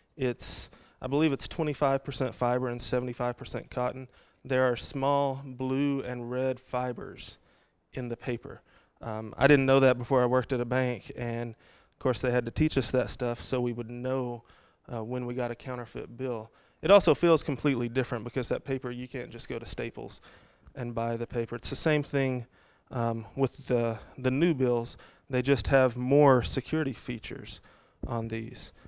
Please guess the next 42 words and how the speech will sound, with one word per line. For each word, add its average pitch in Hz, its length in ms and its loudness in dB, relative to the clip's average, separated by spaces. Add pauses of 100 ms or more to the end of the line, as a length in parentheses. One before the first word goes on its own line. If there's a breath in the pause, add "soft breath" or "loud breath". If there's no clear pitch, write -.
(440)
If - 160 -14
you 147 80 -6
hold 147 420 -2
one 143 180 -4
of 135 100 -4
these 131 180 -6
new 135 180 -6
bills 135 300 -4
up 131 180 -6
to 131 100 -10
the 127 100 -4
light, 127 380 -4 (600)
you 135 140 -10
can 135 120 -6
see 139 580 -2 (760 soft breath)
the 131 80 -6
same 147 260 2
picture, 123 460 -2 (380 soft breath)
uh, 117 300 -6 (140)
of 117 400 -12 (140)
Abe 131 240 -4
Lincoln. 127 520 -6 (300)
You 143 80 -12
can't 131 220 -2
re-, 117 140 -6
y'all 127 200 0
won't 117 240 -6
really 123 180 -12
be 120 140 -12
able 120 120 -10
to 117 60 -18
see 120 180 -10
it, 120 80 -12
but 127 100 -18
you 127 60 -20
can 127 100 -18
see 147 200 -6
the 127 60 -4
picture 127 360 0
of 120 100 2
Abe 123 200 2
Lincoln 123 440 -4